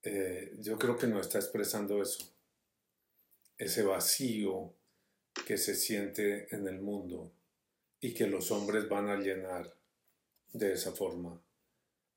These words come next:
Y el vacío va a seguir, porque ese no es el vacío real que tenemos.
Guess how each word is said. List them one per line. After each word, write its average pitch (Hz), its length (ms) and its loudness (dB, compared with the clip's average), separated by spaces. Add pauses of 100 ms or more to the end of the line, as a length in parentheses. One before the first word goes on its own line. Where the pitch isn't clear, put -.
(340)
Y 127 120 4
el 127 100 8
vacío 143 380 8
va 143 60 10
a 131 40 6
seguir, 127 500 2 (1120)
porque 117 360 4
ese 127 260 8
no 131 300 8
es 147 260 6
el 107 140 4
vacío 98 420 2
real 95 380 -2
que 98 100 -2
tenemos. 90 640 -10